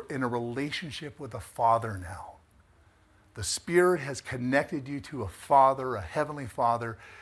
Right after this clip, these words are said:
and he speaks to you and he's close to you.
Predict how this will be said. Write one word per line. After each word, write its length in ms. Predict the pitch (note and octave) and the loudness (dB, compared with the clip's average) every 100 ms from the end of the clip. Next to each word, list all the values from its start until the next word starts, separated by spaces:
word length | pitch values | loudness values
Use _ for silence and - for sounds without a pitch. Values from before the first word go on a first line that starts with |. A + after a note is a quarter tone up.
| - | -12
and 100 | A2+ | -6
he 100 | G#2 | -4
speaks 540 | F#2+ - - A3 - - | -4 -4 0 -2 -2 -8
to 160 | - | -8
you 300 | D#3+ C#3+ D3+ | -8 -4 -2
and 100 | C3 | -2
he's 160 | G#2 F#2+ | -4 -8
close 460 | - - F#3+ G3 - | -4 4 4 4 -2
to 120 | F3 | -6
you. 360 | D3 D3+ C#3 | -2 0 0